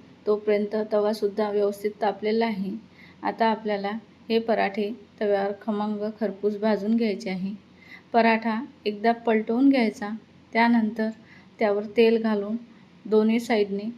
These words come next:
खरपूस भाजून घ्यायचा. तुम्ही बघू शकता, खमंग असे खुसखुशीत पराठे सुंदर दिसत आहे. आता याचप्रमाणे राहिलेले पराठेसुद्धा बनवून घ्यायचे आहेत. येथे आपले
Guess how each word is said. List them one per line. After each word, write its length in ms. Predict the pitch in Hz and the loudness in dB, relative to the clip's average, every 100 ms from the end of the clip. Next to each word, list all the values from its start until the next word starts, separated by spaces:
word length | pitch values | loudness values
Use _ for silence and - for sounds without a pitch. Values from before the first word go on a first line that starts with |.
| - | -6
खरपूस 400 | 226 208 - 220 220 - | -4 -2 -2 -4 -4 0
भाजून 380 | 226 208 233 | 0 2 0
घ्यायचा. 380 | 240 233 202 202 208 220 - - - - | 0 0 -2 -8 -14 -16 -20 -20 -18 -2
तुम्ही 180 | 247 226 | 0 2
बघू 200 | 208 233 | 2 2
शकता, 420 | 240 226 190 202 - - - | -2 -4 -6 -6 -10 -20 -20
खमंग 420 | - 214 220 240 233 | -4 0 2 2 2
असे 280 | 226 233 | -2 -4
खुसखुशीत 500 | 226 214 208 214 220 226 | -8 -8 -6 -6 -6 -6
पराठे 420 | 214 202 196 208 208 - - - _ | -2 -2 -4 -8 -12 -14 -20 -20 _
सुंदर 360 | - 214 214 240 | -4 0 2 0
दिसत 380 | 208 208 233 226 | 0 -2 -2 -2
आहे. 260 | 208 196 214 - - - - | -4 -4 -8 -14 -20 -18 -10
आता 200 | 208 214 | -2 2
याचप्रमाणे 720 | 220 247 - 220 208 208 - | 2 0 -2 -4 -2 -4 -6
राहिलेले 500 | 226 190 196 208 214 | -2 0 0 0 -2
पराठेसुद्धा 720 | 220 202 190 202 226 214 196 220 | -2 -2 -2 -4 -6 -8 -4 -4
बनवून 380 | 220 196 214 247 | -2 -2 0 0
घ्यायचे 360 | 247 202 - | 2 -2 -2
आहेत. 240 | 190 196 208 - - - - - - - - _ _ _ | -6 -6 -8 -14 -20 -20 -20 -20 -20 -20 -20 _ _ _
येथे 280 | - 208 247 | -2 0 2
आपले 340 | 220 214 208 | 0 -2 -8